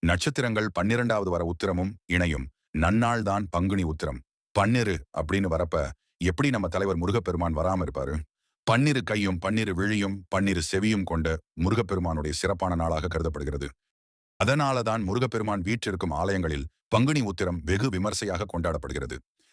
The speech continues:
அது மட்டுமில்லாமல், முருகப்பெருமான் தெய்வானையை மணம் முடித்ததும், வள்ளி தேவி அவதரித்ததும் பங்குனி உத்திர அன்னைக்குதான். பங்குனி உத்திரம் அன்னைக்கு விரதம் இருந்து முருகப்பெருமானை வழிபட்டால், திருமண தடை நீங்கி திருமணம் நடக்கும், திருமணமானவர்களுக்கு மாங்கல்ய பலம் பெருகும்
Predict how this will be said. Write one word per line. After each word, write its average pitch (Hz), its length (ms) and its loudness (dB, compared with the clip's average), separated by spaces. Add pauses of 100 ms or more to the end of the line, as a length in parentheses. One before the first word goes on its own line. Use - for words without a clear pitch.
(120)
அது 120 200 4
மட்டுமில்லாமல், 107 680 0
முருகப்பெருமான் 92 680 0
தெய்வானையை 107 460 -2
மணம் 90 260 -2
முடித்ததும், 80 380 -4 (420)
வள்ளி 120 280 4
தேவி 139 240 2
அவதரித்ததும் 92 580 -2
பங்குனி 117 360 2
உத்திர 90 280 -2
அன்னைக்குதான். 82 480 -4 (460)
பங்குனி 143 280 4
உத்திரம் 85 420 -2
அன்னைக்கு 123 400 2
விரதம் 104 320 0
இருந்து 92 240 0 (240)
முருகப்பெருமானை 107 640 0
வழிபட்டால், 85 560 -2 (380)
திருமண 139 360 4
தடை 101 260 0
நீங்கி 92 300 0
திருமணம் 80 400 0
நடக்கும், 71 320 -4 (480)
திருமணமானவர்களுக்கு 104 800 2
மாங்கல்ய 110 420 2
பலம் 90 300 -2
பெருகும் 76 300 -2